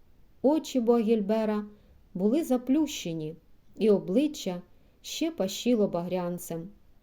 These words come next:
Поки всі здивовано дивилися на нього, очі його розплющилися, але погляд зупинився і потьмянів.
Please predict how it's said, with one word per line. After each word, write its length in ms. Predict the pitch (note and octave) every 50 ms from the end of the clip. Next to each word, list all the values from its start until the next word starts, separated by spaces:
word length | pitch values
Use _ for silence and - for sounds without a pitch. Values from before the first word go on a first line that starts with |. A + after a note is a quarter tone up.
| _ _
Поки 260 | - G3 G3+ G3+ A#3 G#3+
всі 260 | G#3+ - - B3 A#3+
здивовано 680 | G3+ F3+ F3 G#3 G3+ A#3 A#3 A3 G#3 G#3 G3+ G3 F#3+
дивилися 640 | F3+ E3 F#3+ F#3 G3 B3+ C#4+ C4+ A3 G3+ G#3 - F3+
на 160 | F3 F3 E3+
нього, 420 | E3+ E3+ E3 D#3+ D#3 D#3+ D#3+ D#3+ D#3+ - - - - - - - - -
очі 320 | - C4 C#4 C4+ - C#4+
його 200 | C#4 C#4 A#3+ C#4
розплющилися, 1120 | C4+ C#4 C4 - - - C4+ C#4+ C#4+ B3+ - - F#3 E3+ E3+ E3 E3 - - E3 E3 E3 - - _ - - - - -
але 220 | - G3 F#3+ F#3+
погляд 560 | F3+ F#3 - C4 C#4+ D4 B3+ A3+ A3 G#3+ G#3 G#3 G#3 - -
зупинився 920 | E3+ D#3 F3 D#3 - - E3+ F3 F#3+ A#3+ C#4 C4+ B3+ - - A3+ A3 A3 A3+ - - - - - _ _ -
і 100 | - D4+
потьмянів. 840 | D4+ D4+ F#3+ F#3+ F#3+ - E3 F3 F3 F3 E3+ E3+ E3+ E3 E3 E3